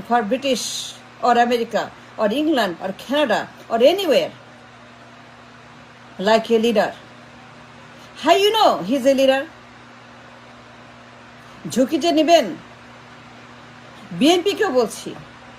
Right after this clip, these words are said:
এই লোক সম্পূর্ণ ইনভিজিবল, একজন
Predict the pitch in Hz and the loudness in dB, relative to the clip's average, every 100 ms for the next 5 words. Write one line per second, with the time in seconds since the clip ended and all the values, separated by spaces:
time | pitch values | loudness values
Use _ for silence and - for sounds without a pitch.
0 | - - - - - - - - - - | -20 -20 -20 -20 -20 -20 -20 -20 -20 -20
1 | - - - - - - - - 330 381 | -20 -20 -20 -20 -20 -20 -2 4 4 4
2 | 330 320 339 - 311 302 285 269 277 381 | 4 4 2 0 0 2 2 2 0 -2
3 | - - - - - 247 269 214 294 269 | -6 -20 -20 -20 -8 -2 -2 0 -2 0
4 | 247 180 135 - - - - - - - | -2 -4 -10 -18 -20 -20 -20 -20 -20 -20
5 | - - - - - - - - - - | -20 -20 -20 -20 -20 -20 -20 -20 -20 -20
6 | - - - - - - - - - - | -20 -20 -20 -20 -20 -20 -20 -20 -6 2
7 | 254 208 294 | 4 6 4